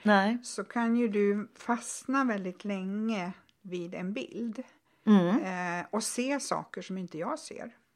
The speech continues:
Speaker 1: Precis, nej, men det stämmer.
Speaker 2: Mm.
Speaker 1: Nej, men där är vi lite olika.
Speaker 2: Jag läste också en artikel med professor Hedvig Söderlund, som har forskat kring det här med hjärnan och minnet i flera decennier. Och hon är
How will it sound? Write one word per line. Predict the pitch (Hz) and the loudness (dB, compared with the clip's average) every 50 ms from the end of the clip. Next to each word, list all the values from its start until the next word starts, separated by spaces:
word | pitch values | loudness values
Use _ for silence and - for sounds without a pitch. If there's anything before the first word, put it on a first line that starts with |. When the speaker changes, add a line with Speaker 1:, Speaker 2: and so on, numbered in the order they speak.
| _ _ _ _ _ - | _ _ _ _ _ -6
Speaker 1:
Precis, | 254 240 - - - 220 - - | -6 -4 -4 -6 -8 -8 -4 0
nej, | 233 247 | 0 2
men | 285 285 | 2 2
det | 294 320 | 0 -4
stämmer. | 320 - 320 320 311 311 226 165 | -2 -4 -4 -4 -4 -4 -4 -6
Speaker 2:
Mm. | 175 - _ _ _ 247 233 | -8 -10 _ _ _ -2 2
Speaker 1:
Nej, | 220 240 | 4 4
men | 247 269 277 247 | 4 4 4 2
där | 311 320 | 2 0
är | 330 | 0
vi | 285 269 | 0 -2
lite | 226 240 233 - 226 | -2 -4 -4 -4 -4
olika. | 208 196 208 226 240 240 - 208 196 - _ _ _ _ _ _ | -4 -2 -4 -4 -6 -8 -12 -14 -14 -14 _ _ _ _ _ _
Speaker 2:
Jag | 262 302 330 | 0 2 4
läste | 339 311 269 247 - 254 | 4 4 4 4 2 0
också | 233 - - 226 | 0 2 0 0
en | 220 226 | 0 0
artikel | 233 - - 349 - _ _ - 175 170 165 180 | -2 -2 -4 -8 -8 _ _ -4 -2 -2 -2 -2
med | 185 185 180 180 - | -4 -4 -4 -6 -8
professor | - 190 - - 190 180 - - - 202 185 | -10 -12 -6 -6 -6 -6 -6 -6 -4 -4 -4
Hedvig | 185 185 208 202 190 185 180 - - 175 175 180 190 185 175 185 | -4 -4 -4 -4 -6 -6 -8 -6 -6 -4 -4 -4 -6 -6 -8 -2
Söderlund, | - 240 226 202 190 208 220 269 285 247 226 - | 0 0 0 2 0 0 0 2 2 2 0 0
som | - 196 190 190 | -2 -2 -2 -2
har | 185 | -2
forskat | 180 - - 190 - - - - 285 277 - - - | -2 -2 -4 -4 -4 -6 -6 -8 -8 -8 -8 -16 -12
kring | - 190 170 175 175 175 185 - - - - - - _ | -8 -6 -6 -6 -6 -8 -10 -12 -18 -20 -20 -20 -20 _
det | - 190 | -4 0
här | 196 180 | 0 0
med | 170 175 170 | 0 0 2
hjärnan | 185 175 175 175 175 175 170 175 | 2 2 2 0 -4 -6 -6 -4
och | 175 | -4
minnet | 180 185 180 170 170 175 180 185 185 - - | -2 -2 -2 -4 -6 -6 -8 -8 -10 -8 -8
i | 226 208 196 180 175 180 - | -6 -4 -4 -4 -4 -4 -4
flera | 202 190 175 170 | -4 -4 -2 -4
decennier. | 175 190 190 - - 190 180 180 175 180 180 180 175 175 - - | -4 -6 -6 -4 -4 -4 -4 -2 -4 -6 -6 -6 -8 -10 -6 -6
Och | 262 190 - _ - - - - - - - - _ | -6 -6 -6 _ -20 -20 -20 -20 -20 -20 -20 -12 _
hon | 196 202 202 202 202 | -2 2 2 4 4
är | 202 185 185 185 | 2 2 0 -2